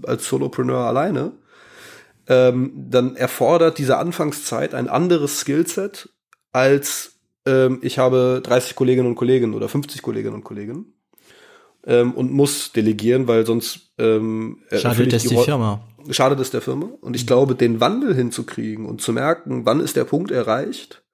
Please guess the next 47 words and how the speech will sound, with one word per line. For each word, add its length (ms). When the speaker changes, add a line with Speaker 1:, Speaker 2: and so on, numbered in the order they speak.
Speaker 1:
wo 160
ich 160
immer 200
mehr 200
abgeben 380
muss, 360
ähm, 580
das 360
ist 100
super 240
schwierig. 580
Und 160
das 120
Speaker 2:
Mhm. 60
Speaker 1:
Mindset 340
verändert 360
sich 160
in 80
dem 120
Moment. 420
Und, 640
ähm, 920
ich 80
glaub, 320
das 200
ist 120
eher 320
die 140
Schwierigkeit 840
als 320
das 140
Delegieren 500
selbst. 360
Weil 80
wenn 60
du 60
die 60
ganze 220
Zeit 180
nur 80
delegierst, 380
also 100
wenn 60
das 100
von 100
Tag 200
eins 240